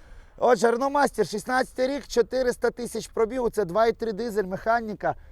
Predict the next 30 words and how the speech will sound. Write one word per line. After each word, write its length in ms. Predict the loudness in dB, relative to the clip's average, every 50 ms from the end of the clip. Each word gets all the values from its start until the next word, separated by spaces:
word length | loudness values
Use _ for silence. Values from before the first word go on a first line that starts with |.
| -18 -16 -16 -16 -10 -2
Три 240 | 0 2 2 2 0
місця 420 | -2 -2 -2 -4 -4 -2 -2 -2 0
має, 320 | 0 0 0 0 0 0
передній 400 | -2 -2 0 0 0 -2 -4 -4
привід, 300 | -4 -2 -2 -2 0 0
дев'ятнадцять 600 | 0 0 0 -2 -2 -4 -6 -4 -4 -4 -4 -4
п'ятсот. 520 | -2 -2 -2 -2 -2 -2 -2 0 0 0 -2 -6 -16 -20 -20 -20 -20 -20 -20 -20 -20 -20 -20 -20 -20 -20 -20 -20 -20 -20 -20 -20 -20 -20 -20 -20 -20 -20 -20 -20 -20 -20 -18 -16 -14 -14 -10 -10 -10 -10 -10 -14 -18 -18 -18 -18 -18 -8 -2
О, 180 | 0 2 2
до 100 | 2 2
речі, 240 | 0 0 0 2 2
авто 300 | 2 2 2 2 0 0
відчинено. 640 | 0 0 -4 -2 2 4 4 4 4 0 -4 -2 0
Зараз 360 | 2 4 4 4 2 0 -2
ми 180 | -4 -4 -4 -4 -8 -12 -16 -16 -12
в 80 | -8 -4
нього 260 | 0 2 4 4 4
заліземо, 420 | 4 4 2 2 2 0 -2 -4 -4
побачимо, 480 | -4 0 2 2 2 2 -2 -6 -6
що 140 | -4 -4 0
там 220 | 0 0 0 0
є. 280 | 2 4 4 4 4 0 -6 -12 -14 -14 -14 -12 -12 -12 -12 -10 -10 -10 -10 -8 -8 -8 -8 -8 -8 -8 -4 4
Авто 380 | 4 4 4 8 8 8 8 8
з 60 | 8
Польщі, 420 | 6 10 12 12 12 10 6 0
має 220 | 2 4 4 4 4
два 220 | 6 6 6 6
ключі, 320 | 6 2 -4 -4 0 0
один 180 | 0 0 0 -2
комплект 400 | -2 -2 -2 0 0 0 0 0
гуми, 480 | 0 -2 0 0 2 2 2 2 2